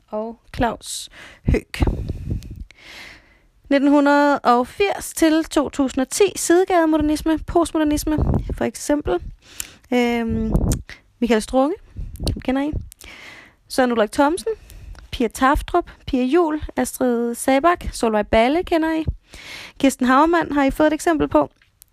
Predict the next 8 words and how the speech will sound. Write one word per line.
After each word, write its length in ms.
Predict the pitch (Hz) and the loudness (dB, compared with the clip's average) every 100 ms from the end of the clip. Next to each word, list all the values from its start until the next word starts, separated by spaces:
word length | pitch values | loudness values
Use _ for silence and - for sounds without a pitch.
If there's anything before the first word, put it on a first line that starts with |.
| - - - | -16 -8 -2
Øhm, 400 | 269 247 240 240 | 0 0 -2 -2
Katrine 340 | 285 - 269 | -4 0 0
Marie 160 | 247 233 | 0 0
Guldager, 520 | - 330 370 339 - - _ - - - - - - | 2 4 4 0 -4 -8 _ -20 -20 -20 -20 -18 -4
Christina 280 | 269 - 240 | -2 0 0
Hesselholdt, 720 | 240 311 381 359 349 - - - - - - - 277 | 4 4 4 2 2 0 -10 -14 -14 -16 -16 -8 -2
Jens 180 | 240 - | -2 4
Blendstrup, 540 | 330 349 - 302 294 | 4 4 2 0 0